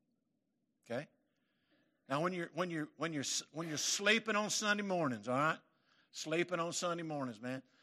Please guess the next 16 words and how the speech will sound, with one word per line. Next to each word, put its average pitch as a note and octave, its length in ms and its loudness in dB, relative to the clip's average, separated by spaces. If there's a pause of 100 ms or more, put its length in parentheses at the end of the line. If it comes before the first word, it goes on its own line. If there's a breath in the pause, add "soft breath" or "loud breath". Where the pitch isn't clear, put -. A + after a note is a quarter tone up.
(180 soft breath)
Oh, D3+ 200 6
it - 120 0
feels B2+ 260 -6
good. C#3 480 -4 (460)
Doesn't D#3 220 0
it, B2 80 -14
Jack? C#3+ 320 2
It - 60 -20 (100)
feels B2+ 140 -8
good A#2+ 200 -8
sleeping C3 400 -10
on A#2+ 120 -12
Sunday B2+ 280 -8
morning. B2 220 -12
'Cause - 180 -20
any, B2+ 200 -10